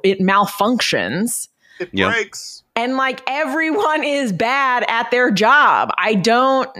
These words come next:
Speaker 1: like, like, and there's no mention of, like, you know, if hi-, if they had laid the groundwork where high tech had said, like, "Oh, you can't take these. These are prototypes. They haven't been properly field tested." And Duke was just
Speaker 2: Okay.
Speaker 1: like,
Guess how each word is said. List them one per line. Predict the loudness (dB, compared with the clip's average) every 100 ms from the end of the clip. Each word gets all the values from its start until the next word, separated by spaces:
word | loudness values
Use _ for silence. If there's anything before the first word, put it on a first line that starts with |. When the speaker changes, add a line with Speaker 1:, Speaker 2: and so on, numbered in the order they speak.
| -16 -10
Speaker 1:
like, | 0 2 2 0 0
like, | 2 2
and | 0 0
there's | 2 2
no | 2 4
mention | 4 4 2 2 2 2
of, | 2 2 2
like, | 4 2 0 -4 -20 -20 -20 _ _ _ _ _ _ _
you | -2 0
know, | 4 4 4 4
if | 0
hi-, | 0 -2 -2
if | 0
they | 2
had | 4 4
laid | 4 4 4 2
the | 2
groundwork | 2 2 4 2 2 2 2
where | 2 2
high | 2 0
tech | 0 0 0
had | -2
said, | 0 2
like, | 0 2
"Oh, | 2
you | 2
can't | 2 0 2
take | 2 0 0
these. | 0 0
These | 0 0
are |
prototypes. | 2 2 2 2 2
They | 2
haven't | 2 2 2
been | 2
properly | 2 2 2 2
field | 2 2 4
tested." | 2 0 2 2 4
And | 2 2
Duke | 0 2 0 0
was | -2 0
just | 0 2
Speaker 2:
Okay. | 4
Speaker 1:
like, | 2 0 -4